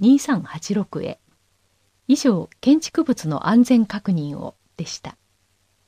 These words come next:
続いて、区役所本庁舎の免震改修工事。平和の泉、平和記念像等に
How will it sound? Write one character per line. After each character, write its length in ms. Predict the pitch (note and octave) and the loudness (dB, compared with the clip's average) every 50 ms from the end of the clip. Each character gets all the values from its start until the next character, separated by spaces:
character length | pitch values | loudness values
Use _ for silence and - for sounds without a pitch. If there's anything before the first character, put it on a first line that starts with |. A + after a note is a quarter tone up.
| _ _ _ _ | _ _ _ _
続 240 | - A3+ G3+ A#3+ | -6 -4 0 2
い 120 | C#4+ C4+ B3+ | 2 0 0
て、 280 | _ - A3 G3 - _ _ _ _ _ _ _ - | _ -4 -4 -4 -4 _ _ _ _ _ _ _ -4
区 100 | - B3 | 0 0
役 240 | D4 F4 - - | 0 0 -2 -6
所 320 | - - - G3 E3 E3+ - | -12 -8 -4 -4 -4 -4 0
本 160 | - A#3+ C4+ | 2 2 2
庁 200 | B3+ - C#4+ B3 | 2 2 -2 -2
舎 180 | - - D#3 C#3+ | -2 -4 -8 -8
の 180 | C#3+ C#3+ - _ _ - | -8 -10 -12 _ _ -2
免 200 | F#3+ A3+ C4 C4+ | 2 2 2 2
震 300 | - - C4 A#3+ A3+ - | 2 4 4 4 4 4
改 180 | - G#3 A#3 | 0 -4 -4
修 260 | G#3+ - - A3 G3+ | -4 -4 -4 -4 -4
工 260 | - - G3 F3 D3 C3+ | -4 -4 -4 -4 -4 -4
事。 260 | - - - - _ _ _ _ _ _ _ _ _ _ _ _ _ _ _ | -8 -12 -14 -14 _ _ _ _ _ _ _ _ _ _ _ _ _ _ _
平 260 | _ - B3+ D4+ D#4 | _ 2 2 4 4
和 140 | D4 D4 C#4 | 4 4 6
の 120 | C4 C4 A3+ | 6 6 4
泉、 540 | G#3 G#3+ G3 - A3+ G#3 G3 F#3+ F3 - _ _ _ _ _ | 4 0 -2 0 2 2 2 2 0 -2 _ _ _ _ _
平 240 | - B3 C#4 C#4+ C#4 | 0 2 4 4 4
和 160 | C#4 C#4 C4 | 2 0 -2
記 160 | - - B3 | 2 4 6
念 220 | B3 C4+ C4+ A#3+ | 8 8 8 6
像 200 | - D3+ D3 D3 D3 | 6 4 -2 -8 -8
等 220 | - - G#3+ G3+ | -4 -2 0 0
に 240 | E3+ D#3 D3 D3+ | 0 -2 -4 -6